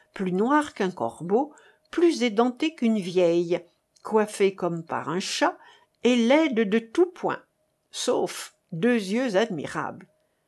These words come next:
Elle ajouta d'une voix aiguë, avec un horrible accent du Midi, « Oui, je l'ai dit parce que c'est la vérité et la justice. »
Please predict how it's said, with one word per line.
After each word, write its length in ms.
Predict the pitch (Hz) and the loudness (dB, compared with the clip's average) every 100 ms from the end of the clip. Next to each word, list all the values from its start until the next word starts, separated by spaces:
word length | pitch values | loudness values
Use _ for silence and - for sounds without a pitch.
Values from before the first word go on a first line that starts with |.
| _ _ _ _ _ _ | _ _ _ _ _ _
Elle 160 | 247 311 | 2 4
ajouta 480 | 370 302 294 269 214 | 4 2 2 2 2
d'une 240 | 202 220 | 0 -2
voix 220 | 240 320 | 0 0
aiguë, 480 | 214 185 185 302 - _ - | 0 0 2 2 0 _ -6
avec 300 | 185 180 170 | -4 -4 -4
un 140 | 165 | -2
horrible 440 | 190 196 277 220 | -2 -2 -4 -2
accent 300 | 165 - 233 | -4 -4 -4
du 160 | 220 185 | -2 -2
Midi, « 440 | 202 226 285 294 294 _ _ _ _ _ _ | -2 0 0 0 -4 _ _ _ _ _ _
Oui, 360 | - 330 294 - _ - | 4 6 4 0 _ -6
je 160 | 220 | 2
l'ai 220 | 311 311 269 | 4 6 4
dit 200 | 240 226 | 0 0
parce 220 | 269 - | -4 -2
que 100 | 302 | -4
c'est 180 | 302 294 | -2 0
la 120 | 302 | 0
vérité 640 | 302 302 294 - 180 349 | 0 0 -2 0 0 0
et 100 | 269 | 2
la 140 | 320 311 | 4 2
justice. » 720 | 294 262 - 165 147 - - | 0 -6 -8 -8 -8 -10 -14